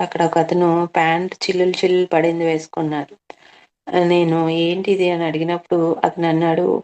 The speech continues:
"హోలీ" అన్న, "హోలీ ప్యాంట్" అన్న. "హోలీ ప్యాంట్ ఏంటంటే హోల్స్ ఉన్నాయి కాబట్టి" అన్నాడు. అన్-, ఆ,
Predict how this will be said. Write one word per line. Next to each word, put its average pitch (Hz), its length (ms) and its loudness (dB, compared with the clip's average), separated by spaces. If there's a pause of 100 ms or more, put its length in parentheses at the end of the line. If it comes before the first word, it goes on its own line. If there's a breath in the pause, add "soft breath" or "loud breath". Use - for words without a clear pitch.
(160)
"హోలీ" 175 300 4
అన్న, 147 220 -4 (380)
"హోలీ 175 260 2
ప్యాంట్" 143 380 -4
అన్న. - 180 -16 (380)
"హోలీ 175 340 2
ప్యాంట్ 175 380 -2
ఏంటంటే 175 580 -2 (720 soft breath)
హోల్స్ 202 300 2
ఉన్నాయి 175 300 0
కాబట్టి" 156 400 -2
అన్నాడు. 156 680 -10
అన్-, 170 540 -8
ఆ, 180 720 -2